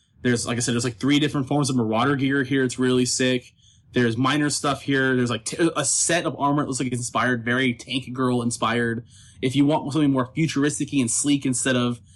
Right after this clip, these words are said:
uh, this kind of, like, cobbled together mess, there's a bunch of really slick, futuristic Tron inspired gear, w-, like, Ultron looking gear.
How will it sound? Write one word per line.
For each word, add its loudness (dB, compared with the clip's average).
uh, -2
this -4
kind 0
of, -2
like, -4
cobbled 0
together 0
mess, 2
there's -4
a 0
bunch -2
of -4
really 0
slick, -2
futuristic 0
Tron 0
inspired 0
gear, 2
w-, 0
like, -10
Ultron 0
looking 0
gear. 2